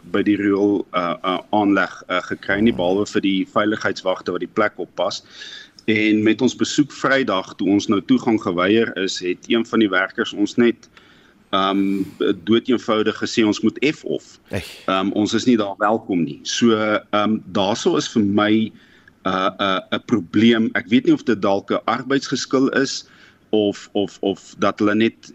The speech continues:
Speaker 1: nie wil hê ons moet die plek sien nie, maar ons was nogal met 'n bietjie,
Speaker 2: Hmm.
Speaker 1: kom ek sê maar, jy weet, met vyandigheid, jy weet, eh, eh, ehm, ontvang.
Speaker 2: Is dit
Speaker 1: As
Speaker 2: nog
Speaker 1: ek dit
Speaker 2: te,
Speaker 1: so kan
Speaker 2: is dit
Speaker 1: stel.
Speaker 2: nog te vroeg om vas te stel en, en asseblief in 'n notendop as jy kan,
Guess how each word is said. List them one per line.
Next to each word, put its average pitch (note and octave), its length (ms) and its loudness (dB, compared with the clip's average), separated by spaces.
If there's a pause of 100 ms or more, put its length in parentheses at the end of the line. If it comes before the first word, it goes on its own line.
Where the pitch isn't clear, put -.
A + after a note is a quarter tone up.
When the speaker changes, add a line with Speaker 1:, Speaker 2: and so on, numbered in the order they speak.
Speaker 1:
nie A2+ 240 4
wil G#2 140 0
hê G2+ 140 2
ons G2+ 180 -2
moet G2+ 100 0
die F#2+ 140 0
plek A#2 240 0
sien G#2 180 -2
nie, G2+ 80 4
maar G2+ 160 0
ons A#2 260 2
was B2 160 -2
nogal A#2+ 300 0
met G#2+ 260 0
'n G2 80 -2
bietjie, G2+ 600 0
Speaker 2:
Hmm. C#2 200 -16
Speaker 1:
kom G#2+ 180 -2
ek G#2+ 100 -4
sê A2 220 0
maar, G2 200 2
jy F#2+ 100 2
weet, F#2+ 180 -2
met F#2 140 -4
vyandigheid, F#2 760 0
jy F2 120 -2
weet, E2+ 280 -2
eh, E2 180 -4 (100)
eh, E2+ 280 -4
ehm, E2 220 -2 (800)
ontvang. G2+ 560 0 (440)
Speaker 2:
Is A2 100 -2
dit A#2 100 -2
Speaker 1:
As C3+ 100 2
Speaker 2:
nog - 20 -2
Speaker 1:
ek - 60 -8
dit E3 100 0
Speaker 2:
te, - 60 -6
Speaker 1:
so F2+ 140 0
kan - 140 0
Speaker 2:
is - 60 2
dit C#3 80 0
Speaker 1:
stel. D3+ 140 2
Speaker 2:
nog C#3+ 100 -10
te D3+ 80 -8
vroeg F3+ 280 0
om F3+ 120 0
vas D#3+ 260 2
te D3+ 100 -6
stel E3 260 2
en, C3 160 0
en G2 180 0
asseblief G2 400 -4
in A2+ 100 2
'n G2+ 60 2
notendop G2 460 -2
as F2 100 -6
jy F#2 100 -6
kan, C3 220 0